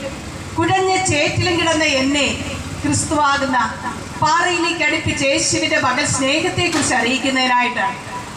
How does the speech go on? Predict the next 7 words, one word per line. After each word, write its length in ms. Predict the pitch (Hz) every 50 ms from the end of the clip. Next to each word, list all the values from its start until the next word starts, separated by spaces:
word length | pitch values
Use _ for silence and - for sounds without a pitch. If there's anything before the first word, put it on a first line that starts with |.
| - - - -
ദൈവത്തിൻ്റെ 380 | 262 285 277 269 294 277 262 254 254
വചനവും 340 | 262 254 269 269 269 262 - -
സാക്ഷ്യവുമായി 640 | - 247 - - - - 988 988 988 988 960 - - 214 988 988 - - - 220 240
നിങ്ങളുടെ 300 | 254 269 277 269 269 262 247
മുന്നിൽ 260 | 247 247 240 226 220 214 - - - -
ആയിരിക്കുന്നത്. 640 | 220 226 220 220 208 208 208 214 208 208 202 202 196 185 - - - - - - - -
ഹല്ലേലൂയ. 420 | 220 240 240 240 240 240 247 262